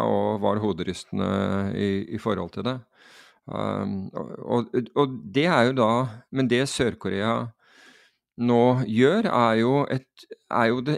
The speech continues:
egentlig det samme. Altså, der går myndighetene inn og intervenerer, eh, slik at markedet får ikke bestemme prisen lenger.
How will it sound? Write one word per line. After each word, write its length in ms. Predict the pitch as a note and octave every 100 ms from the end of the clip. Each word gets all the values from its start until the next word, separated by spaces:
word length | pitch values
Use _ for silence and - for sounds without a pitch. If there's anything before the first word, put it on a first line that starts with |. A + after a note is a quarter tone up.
| -
egentlig 380 | G#2+ G2+ A2 B2
det 80 |
samme. 300 | - G#2+ F#2+ A#2+
Altså, 160 | A#2+
der 320 | A#2 B2+ C#3
går 240 | A#2 A#2+ C3+
myndighetene 720 | C#3 A2 E2+ G2 G2 - C#3
inn 300 | B2+ C#3+ F3+
og 240 | F#2 A#2 A2
intervenerer, 960 | G#2+ A2+ B2+ A#2 F#2+ F#2 B2+ F#3 D#3+ - _ _ _ -
eh, 240 | A#2+ A2+
slik 480 | B2 - A2 G#2+ G2 B2
at 280 | B2+ - - _ _ _ _ -
markedet 720 | B2 C3+ F#2 - - G2 C3
får 300 | - F#2+ F#2
ikke 100 | - A2+
bestemme 340 | - F2 G2+
prisen 400 | - F2 - G2
lenger. 320 | F#2+ G#2+ A#2